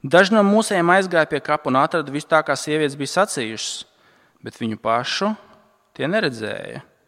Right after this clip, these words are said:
Mēs varētu ticēt, bet mēs viņu neredzējām. Kaut mums būtu vairāk pierādījumu.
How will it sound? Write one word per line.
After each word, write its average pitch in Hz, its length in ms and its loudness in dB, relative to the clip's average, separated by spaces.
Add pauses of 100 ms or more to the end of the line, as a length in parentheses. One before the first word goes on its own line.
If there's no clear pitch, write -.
(1080)
Mēs 135 160 -10
varētu 226 220 -6
ticēt, 156 260 -6
bet 139 140 -6 (200)
mēs 185 220 -6
viņu 208 100 -4
neredzējām. 139 680 -4
Kaut 214 160 -4
mums 214 140 -6
būtu 220 180 -2
vairāk 233 260 2
pierādījumu. 135 680 2